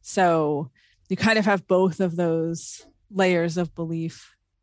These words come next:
going on. Um, when I was there in two thousand eighteen, one of the people that I was traveling with,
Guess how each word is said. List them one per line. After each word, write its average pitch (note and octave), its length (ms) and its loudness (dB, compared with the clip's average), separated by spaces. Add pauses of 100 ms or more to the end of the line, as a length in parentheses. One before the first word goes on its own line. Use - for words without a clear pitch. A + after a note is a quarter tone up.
going E3 260 -2
on. D#3 380 -4 (600)
Um, D#3 460 -4
when F#3+ 160 0
I F#3+ 240 2
was G#3 240 -2
there F#3 320 0
in F3 120 -6
two F#3 180 -8
thousand F3 280 -2
eighteen, E3 800 -6 (360)
one F#3 220 0
of F3+ 100 0
the F#3+ 100 -6
people F#3 360 -4
that E3 80 -4
I D#3 80 2
was E3 160 -4
traveling F#3 600 -2
with, D#3 420 -4